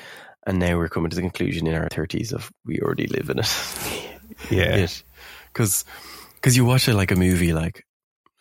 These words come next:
Speaker 1: Mad Max is the wrong example, like an Escape from L A or something, and you just think, like,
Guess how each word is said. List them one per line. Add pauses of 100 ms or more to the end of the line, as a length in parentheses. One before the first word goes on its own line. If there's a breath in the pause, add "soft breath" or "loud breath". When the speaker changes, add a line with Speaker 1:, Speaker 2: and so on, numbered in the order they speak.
(140)
Speaker 1:
Mad
Max
is
the
wrong
example,
like
an
Escape
from
L
A
or
something,
and
you
just
think,
like,